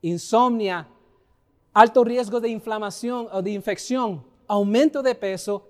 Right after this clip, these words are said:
alta presión, ansiedad, estado, eh, anímico, o sea, bipolar, right? Bipolar, artritis, acné, infertilidad. Solo por el nivel de estrés, el nivel de cortisol que sube.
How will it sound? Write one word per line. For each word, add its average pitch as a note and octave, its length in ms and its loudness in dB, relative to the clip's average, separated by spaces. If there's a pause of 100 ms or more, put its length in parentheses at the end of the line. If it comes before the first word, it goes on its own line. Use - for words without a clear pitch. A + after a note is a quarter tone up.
alta C#4 320 2
presión, G#3+ 540 -8
ansiedad, G#3+ 640 -2 (380)
estado, A3+ 500 0 (180)
eh, E3+ 500 -8 (160)
anímico, A3 480 0
o F3+ 80 -2
sea, F3+ 220 2
bipolar, G#3+ 800 0 (440)
right? G#3 260 -6 (380)
Bipolar, G#3 540 2 (220)
artritis, B3+ 760 -2
acné, G#3 520 -2
infertilidad. G#3+ 720 -6
Solo F4 340 4
por C#4+ 260 -4 (380)
el B3 180 4
nivel B3 320 4
de D4 60 -2
estrés, D#4 420 -4
el A3+ 160 -2
nivel A#3+ 280 -2
de C4+ 80 -2
cortisol C4 420 -4
que C4 100 -6
sube. D4+ 380 -2